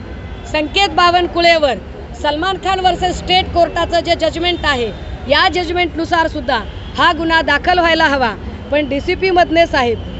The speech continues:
किंवा पीआय चंद्रकांत चकाटे हे असा गुन्हा दाखल करून घेणार नाहीत. आणि मी कायदा सुव्यवस्थेचा सन्मान राखणाऱ्यांपैकी आहे,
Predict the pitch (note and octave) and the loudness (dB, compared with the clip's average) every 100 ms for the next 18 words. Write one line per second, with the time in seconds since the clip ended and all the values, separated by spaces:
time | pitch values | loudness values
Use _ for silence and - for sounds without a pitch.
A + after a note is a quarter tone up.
0 | - - - D4+ D#4+ F#4 - E4 E4+ F4+ | -10 -10 -6 -2 2 2 0 2 4 4
1 | E4 - - - - - - D4+ D#4 E4 | 4 -2 -12 -12 -14 -16 -6 -2 0 0
2 | E4+ E4 D4+ E4 F4+ F4 B3+ F#3 - - | -2 0 0 4 2 4 0 -2 -12 -6
3 | - D#4+ D#4+ C#4+ D#4 D4+ D4+ D4+ C#4 - | 4 4 4 0 -2 -2 -2 -2 -4 -4
4 | D#4 D4+ D4 D4 B3+ C4 C4 A#3+ A#3+ A3 | -4 -4 -4 -4 -2 0 0 0 -2 0
5 | D4+ F4 - - - - - - B3+ C#4 | 0 -2 -4 -6 -6 -6 -8 -2 0 2
6 | D4 C#4+ D#4+ E4+ C#4+ C4+ C#4 D#4+ - C#4+ | 0 0 0 0 0 0 2 0 -2 -2
7 | C#4+ C#4+ - C#4 D4 C#4+ B3+ B3 D#4 D#4 | 0 0 0 -2 -2 -4 -4 -2 0 0
8 | D4 C#4 C4+ C4 B3+ B3+ A#3 B3 - A3+ | 0 0 0 0 -2 -4 -2 -4 -2 -2
9 | A#3 D4+ | 4 2